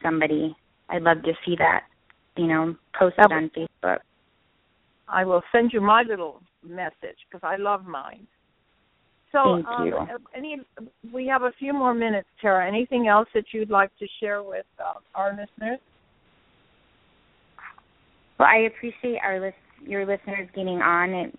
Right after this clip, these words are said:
Speaker 1: it means a lot to me, and this was, um, such an honor, and it was my first time ever being on a radio talk show, so I am thrilled and grateful, and I'm thankful for my, my friends that helped me, um, put some questions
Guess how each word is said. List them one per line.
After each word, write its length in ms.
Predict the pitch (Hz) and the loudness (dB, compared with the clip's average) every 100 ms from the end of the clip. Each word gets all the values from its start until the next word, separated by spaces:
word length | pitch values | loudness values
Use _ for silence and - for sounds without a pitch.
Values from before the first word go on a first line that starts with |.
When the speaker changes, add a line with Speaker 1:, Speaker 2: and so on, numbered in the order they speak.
| - | -10
Speaker 1:
it 100 | 180 | -8
means 300 | 185 180 175 | -4 -2 0
a 60 | 170 | 4
lot 220 | 170 - - | 4 4 0
to 60 | |
me, 220 | 190 185 196 | -2 0 0
and 100 | 185 | 0
this 80 | - | 0
was, 180 | 185 175 - | 0 0 0
um, 280 | 175 165 170 | 0 0 -2
such 120 | 202 - | -2 4
an 80 | 202 | 6
honor, 440 | 185 190 196 233 - | 8 6 4 2 0
and 140 | 196 | -6
it 60 | 185 | -6
was 160 | 185 | -6
my 160 | 185 180 - | -8 -10 -8
first 180 | 185 - 202 | -8 -8 -8
time 260 | 180 180 | -6 -6
ever 440 | 175 180 180 170 170 | -6 -6 -4 -6 -6
being 240 | 220 277 311 | 0 2 4
on 140 | 233 | 4
a 80 | 190 | 2
radio 600 | 185 185 185 180 175 175 - | -2 -2 0 0 2 0 -2
talk 160 | 180 - - | -6 -6 -6
show, 320 | 196 180 175 - - | 0 2 2 -2 -2
so 340 | 175 175 180 - - - - - _ | 0 0 -4 -10 -20 -20 -20 -20 _
I 120 | - | -4
am 240 | 180 175 175 - | 0 0 -2 2
thrilled 500 | 214 311 349 196 185 202 - _ _ | 6 8 8 6 2 -8 -20 _ _
and 140 | 185 180 | -14 -4
grateful, 600 | 202 285 - 208 185 185 _ _ _ 196 | -4 -2 2 2 2 -2 _ _ _ -8
and 120 | 196 | -6
I'm 200 | 190 190 | -6 -6
thankful 380 | 214 214 214 196 | -6 -6 -8 -6
for 160 | 202 190 | -2 0
my, 420 | 185 180 175 180 - - - - - - _ _ 214 | 2 2 0 -6 -10 -20 -20 -20 -20 -20 _ _ 2
my 220 | 214 214 220 | 2 2 0
friends 320 | 202 190 190 | -4 -4 -8
that 120 | - | -6
helped 280 | 196 190 190 | -4 -4 -6
me, 320 | 190 190 202 - | -12 -12 -14 -10
um, 420 | 190 175 175 185 - | -10 -10 -12 -16 -12
put 100 | 208 | -10
some 140 | - 190 | -8 -2
questions 440 | 208 202 196 185 | 0 0 -4 -6